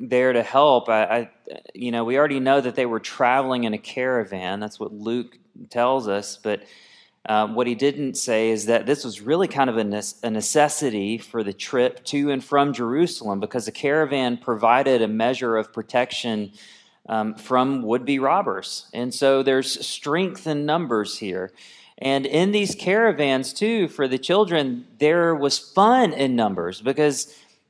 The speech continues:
they had other kids that they could travel and play with, and, and it was sort of up to the adults. It was everyone's responsibility for everyone else's child. And so I say that to say it's not like Mary and Joseph were being neglectful parents. They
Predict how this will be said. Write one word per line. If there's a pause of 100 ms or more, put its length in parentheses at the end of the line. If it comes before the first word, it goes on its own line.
(400)
they
had
other
kids
that
they
could
travel
and
play
with,
and, (520)
and
it
was (920)
sort
of
up
to
the
adults.
It
was
everyone's
responsibility
for
everyone
else's
child.
And
so (760)
I
say
that
to
say
it's
not
like
Mary
and
Joseph
were
being
neglectful
parents.
They